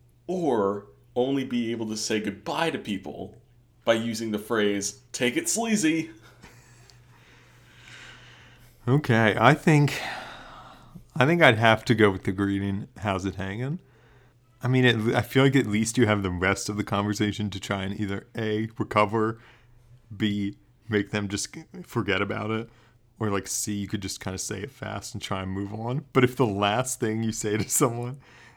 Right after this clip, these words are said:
Speaker 2: is, <laughs> "Take it sleazy," I just don't know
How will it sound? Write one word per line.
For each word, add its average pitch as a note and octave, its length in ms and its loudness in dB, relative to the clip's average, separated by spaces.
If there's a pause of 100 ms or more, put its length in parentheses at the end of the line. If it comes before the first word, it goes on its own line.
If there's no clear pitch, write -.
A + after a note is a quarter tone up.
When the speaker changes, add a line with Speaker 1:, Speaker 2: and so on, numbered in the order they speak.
(280)
Speaker 2:
is, G#2 360 -2 (1080)
<laughs> - 300 -2
"Take D#3+ 440 4
it - 180 -2
sleazy," C3 680 0
I - 120 0
just A#2+ 220 -6
don't A2 280 0
know G2+ 360 -6